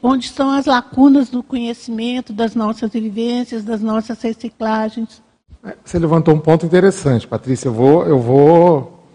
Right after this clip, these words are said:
Speaker 2: explorar um pouco mais. Por exemplo, é, vamos dizer assim, a te-, a teneps, ela não é um momento de autorreflexão necessariamente. Você pode ter, né, algum, alguns pontos de autorreflexão, as coisas vão acontecer,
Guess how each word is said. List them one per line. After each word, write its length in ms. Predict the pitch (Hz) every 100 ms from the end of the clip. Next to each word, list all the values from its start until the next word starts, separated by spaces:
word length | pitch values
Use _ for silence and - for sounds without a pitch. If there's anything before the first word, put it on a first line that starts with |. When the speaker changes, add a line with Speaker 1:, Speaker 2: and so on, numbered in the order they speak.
| _ _ -
Speaker 2:
explorar 360 | - 143 131 156
um 40 |
pouco 240 | 165 160
mais. 300 | 180 127 95 - - _ _ _ _ -
Por 80 | 175
exemplo, 420 | 151 135 101 - _ _ _ _ _
é, 760 | 139 127 123 117 117 110 113 - _ _ _ _ _ _ _ _ _ _ _
vamos 260 | 135 165 196
dizer 280 | 185 160 180
assim, 320 | 180 127 -
a 80 | 180
te-, 160 | 160 -
a 100 | 165
teneps, 720 | 170 190 147 190 208 - - -
ela 260 | - 190 202
não 220 | 220 214
é 80 | 196
um 80 | 226
momento 840 | 226 208 160 170 202 214 233 247 269 -
de 160 | 214
autorreflexão 800 | 208 220 214 208 226 - 196 196
necessariamente. 680 | 196 196 190 208 214 165 107
Você 100 | 143
pode 240 | - -
ter, 120 | 233 - _ _
né, 120 | 226 285 262
algum, 420 | 220 170 170 202 202
alguns 340 | 175 156 190 -
pontos 460 | - 190 220 202
de 60 | 180
autorreflexão, 580 | 175 170 160 170 - 185
as 80 | -
coisas 240 | 170 147
vão 100 | 160
acontecer, 540 | 156 165 156 143 180